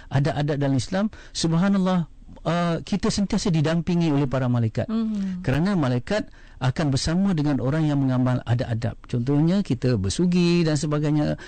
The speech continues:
Speaker 1: kemudian berpa-, uh, apa, uh, dengan berharuman, ya,
Speaker 2: Mhm.
Speaker 1: dan sebagainya. Ini, ini akannya bukan saja pahala, tetapi hidup kita akan lebih, lebih bererti.
Speaker 2: Mhm.
Speaker 1: Ha, ya, insya-Allah.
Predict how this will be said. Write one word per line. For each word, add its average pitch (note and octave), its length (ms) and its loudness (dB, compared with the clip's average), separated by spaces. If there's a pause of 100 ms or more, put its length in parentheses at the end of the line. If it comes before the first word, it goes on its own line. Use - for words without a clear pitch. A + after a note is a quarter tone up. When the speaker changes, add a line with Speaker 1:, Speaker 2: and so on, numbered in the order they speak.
(120)
Speaker 1:
kemudian C#3 320 4
berpa-, C3 320 2
uh, B2+ 480 2
apa, C3+ 240 2
uh, - 400 -4
dengan B2+ 320 4
berharuman, D#3+ 720 2
ya, G3+ 240 2
Speaker 2:
Mhm. G3 160 -2
Speaker 1:
dan C#3 80 2
sebagainya. C3 400 0
Ini, E3 320 2
ini G#3+ 240 2
akannya D3+ 400 2
bukan C3 400 -2
saja A3+ 240 0
pahala, A3 400 -2 (320)
tetapi D3 320 0
hidup C3+ 320 2
kita C#3 240 0
akan B2 320 2
lebih, C#3 160 4 (320)
lebih B2 240 6
bererti. A2 400 2
Speaker 2:
Mhm. G#2 160 6
Speaker 1:
Ha, A2 320 4
ya, A#2 160 2
insya-Allah. A2 480 0